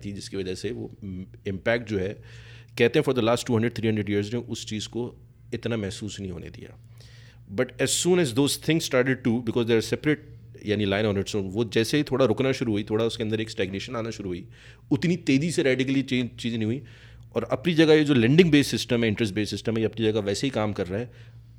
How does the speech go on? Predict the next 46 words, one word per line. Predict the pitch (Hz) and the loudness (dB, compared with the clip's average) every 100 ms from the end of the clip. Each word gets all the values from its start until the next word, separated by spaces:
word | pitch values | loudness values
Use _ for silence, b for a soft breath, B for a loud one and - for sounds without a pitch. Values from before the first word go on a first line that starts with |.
| 139 | 0
अब | 151 | 0
वो | 135 135 - | 0 -2 -4
बहुत | - 131 131 | -2 -2 0
तेज़ी | 123 120 | 2 2
से | 123 | 2
उसका | 127 127 | -2 -2
impact | 104 107 110 101 | -2 -2 -2 -2
बार-बार | 98 92 98 | -4 -4 -6
नज़र | 90 | -6
आ | 82 | -8
रहा | 87 | -8
है, | - | -4
यानी | 113 135 | -2 -2
after | 120 - 135 | -2 -2 -2
every | 123 139 | 0 0
ten | 131 123 | 0 0
years, | 120 127 | 0 -2
twenty | 113 110 | -2 -2
years | 120 110 | -4 -6
एक | 104 | -8
bubble | 95 95 120 | -6 -4 -2
जो | 110 | -2
है | |
वो | 117 | -2
create | 113 101 104 | -4 -4 -2
हो | 104 | -2
रहा | 107 | 0
है | 110 | -2
और | 95 | -2
वो | 92 | -4
bubble | 98 | -4
burst | 92 95 - | -4 -4 -6
हो | - | -8
रहा | 87 | -10
है। | b b b - | b b b -6
Things | 131 131 120 | 0 2 2
are | 123 | 2
not | 117 | 0
being | 127 117 | -2 -4
produced | 110 113 120 - | -4 -2 -4 -4
as | 107 - - | -6 -4 -4
swiftly, | 98 113 123 - | -4 -2 -4 -2
as | 101 - 104 | -4 -4 -6
quickly, | 98 113 120 | -4 -2 -2
as | 101 107 - - b b 95 | -2 -4 -6 -14 b b -4
radically। | 101 104 113 101 | -2 0 -2 -4